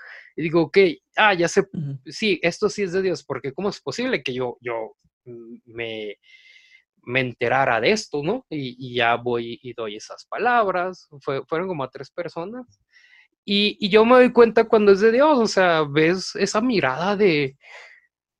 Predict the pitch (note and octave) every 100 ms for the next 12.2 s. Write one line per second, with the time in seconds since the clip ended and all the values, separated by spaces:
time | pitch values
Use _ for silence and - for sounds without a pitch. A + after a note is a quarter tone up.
0 | _ _ _ _ _ - - - _ _
1 | _ _ _ _ _ - G#3+ A3 - C3+
2 | A#2 - - - - D3+ D#3 E3 D3 D3
3 | D3 - E3 C3+ C3+ C3 - _ _ -
4 | C3 D#3 - A#3+ C#4+ G3+ A#3 D4+ C#4 A3
5 | F3 D3 C3 A#2 - - - _ _ _
6 | B2+ - C#3+ C#3 A#3+ B3 - G3+ C4+ C4+
7 | F#3 - A2 - C#3+ G3 C#4+ - - G3+
8 | C#4 D#4 - - - - _ _ _ _
9 | D#3 G3+ - D#4+ E4+ _ _ _ _ -
10 | G#3 C4 G#3 F3+ F#3 - F3 E3+ E3+ D3+
11 | D#3+ G#3+ G3+ G3+ F3 D3+ D#3 D#3+ G3+ G3
12 | -